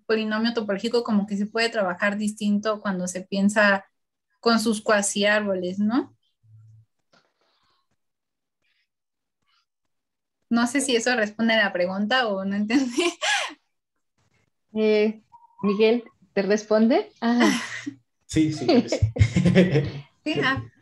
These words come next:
Speaker 3: Y yo, yo
Speaker 2: ¿Alguien que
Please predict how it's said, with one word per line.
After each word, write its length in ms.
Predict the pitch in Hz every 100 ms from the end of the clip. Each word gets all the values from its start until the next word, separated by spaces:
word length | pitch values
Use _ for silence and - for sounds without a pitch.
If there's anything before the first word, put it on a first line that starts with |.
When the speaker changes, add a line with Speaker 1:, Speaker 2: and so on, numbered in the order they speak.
| _ _ _ _ - - _ _ _ _ _ _ _ _ _ _ _ _
Speaker 3:
Y 100 | -
yo, 80 | 139
yo 60 | 247
Speaker 2:
¿Alguien 180 | 277
que 60 | 285